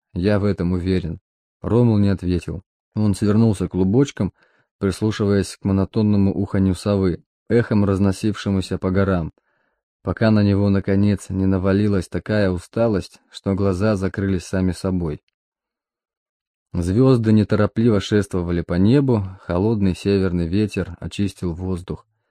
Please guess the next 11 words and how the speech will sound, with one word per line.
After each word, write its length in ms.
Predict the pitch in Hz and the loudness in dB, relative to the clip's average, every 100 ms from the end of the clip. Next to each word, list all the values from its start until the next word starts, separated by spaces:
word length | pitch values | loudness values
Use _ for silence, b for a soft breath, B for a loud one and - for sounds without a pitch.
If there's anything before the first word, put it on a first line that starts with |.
| _ _ _ _ _ | _ _ _ _ _
Костёр 540 | 98 90 - 127 120 | -6 -6 0 0 2
вдруг 320 | 101 113 107 | 2 0 0
вспыхнул 520 | - - 123 - 107 - | -6 -2 0 0 -4 -4
ослепительным 880 | 92 - 101 113 101 98 95 87 82 | -8 -8 -4 -4 -2 0 0 -2 0
белым 320 | 101 95 87 | 2 2 0
пламенем, 640 | 92 113 113 101 92 80 | 0 2 4 4 2 -2
а 80 | 90 | -6
потом 380 | 90 87 110 95 | -6 -4 -2 -2
почти 420 | - 90 - - | -4 -8 -8 -12
сразу 400 | 95 87 92 87 | -6 -2 -2 -2
угас. 460 | 76 90 80 78 | -4 -2 -4 -6